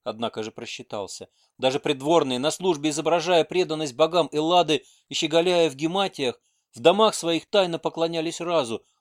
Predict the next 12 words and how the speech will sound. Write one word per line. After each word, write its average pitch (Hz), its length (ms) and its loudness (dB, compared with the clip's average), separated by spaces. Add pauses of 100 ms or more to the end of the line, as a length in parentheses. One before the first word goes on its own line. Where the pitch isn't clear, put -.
(140)
и 101 80 -4
обрежались 113 520 -2
в - 20 -20
порты 135 360 2
из 127 200 -8
рыбьих 131 340 -6
шкур, - 380 -4 (320)
кляня 185 340 0
при 165 140 -4
сём 165 340 0
эллинские 147 560 -6
обычаи. 127 520 -10